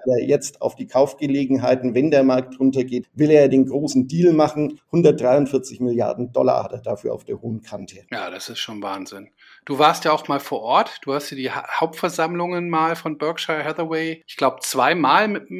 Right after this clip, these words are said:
Speaker 1: sogar mittlerweile persönlich angeschaut?
Speaker 2: zweitausendvierzehn und zweitausendfünfzehn war ich
Speaker 1: Aha.
Speaker 2: dort, ja.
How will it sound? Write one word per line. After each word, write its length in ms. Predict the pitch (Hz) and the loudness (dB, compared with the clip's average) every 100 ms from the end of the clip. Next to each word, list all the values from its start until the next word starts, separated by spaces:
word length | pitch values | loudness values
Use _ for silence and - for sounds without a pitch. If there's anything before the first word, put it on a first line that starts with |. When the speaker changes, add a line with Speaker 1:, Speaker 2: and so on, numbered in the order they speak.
| 180 | -6
Speaker 1:
sogar 500 | 185 180 185 190 - | -2 2 4 4 0
mittlerweile 680 | 175 165 151 156 165 170 - | -8 -4 -2 -2 -2 -4 -6
persönlich 520 | 160 151 175 233 220 - | -4 -2 0 0 -2 -6
angeschaut? 600 | 208 - 240 269 - _ _ - | -6 -4 -4 -4 -6 _ _ 0
Speaker 2:
zweitausendvierzehn 880 | 151 156 156 151 - 170 170 175 | 2 4 4 2 0 -4 -2 -2
und 120 | 143 135 | 0 0
zweitausendfünfzehn 1080 | 127 135 135 131 127 - 170 170 - 185 131 | 2 2 4 2 2 0 0 0 -2 0 4
war 140 | 127 | 4
ich 80 | 135 | 2
Speaker 1:
Aha. 160 | - | 2
Speaker 2:
dort, 240 | 131 170 - | 2 2 2
ja. 280 | 117 135 | 2 2